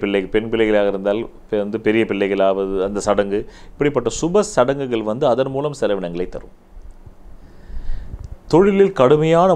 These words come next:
முயற்சியையும் கடுமையான உழைப்பையும் இந்த மாதம் நீங்கள் செலுத்துவீர்கள். புதிய தொழில் ஆரம்பிக்கலாமா, இப்போது இருக்கும் தொழில் இல்லாம சப் தொழில் ஆரம்பிக்கலாமா என்ற சிந்தனை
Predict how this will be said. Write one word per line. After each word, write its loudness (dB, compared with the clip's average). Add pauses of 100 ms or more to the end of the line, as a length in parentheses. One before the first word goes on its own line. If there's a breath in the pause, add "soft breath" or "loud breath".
முயற்சியையும் 2
கடுமையான 0
உழைப்பையும் 0
இந்த -2
மாதம் 0
நீங்கள் -4
செலுத்துவீர்கள். -4 (2250 loud breath)
புதிய 8 (140)
தொழில் 8
ஆரம்பிக்கலாமா, 4 (240)
இப்போது 2
இருக்கும் -2
தொழில் 2
இல்லாம 4 (100)
சப் 2
தொழில் 6
ஆரம்பிக்கலாமா 0
என்ற -4
சிந்தனை -2